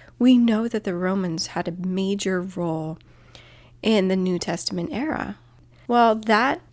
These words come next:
Roman influence and control continued on and carried on having an influence on Christianity,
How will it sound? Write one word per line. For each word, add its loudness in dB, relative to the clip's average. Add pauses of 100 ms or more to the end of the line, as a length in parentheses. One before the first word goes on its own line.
(120)
Roman 0
influence 0
and -4
control -4 (180)
continued 0
on -4 (420)
and -2
carried -2
on 0
having -2
an 0
influence -2
on -4
Christianity, -4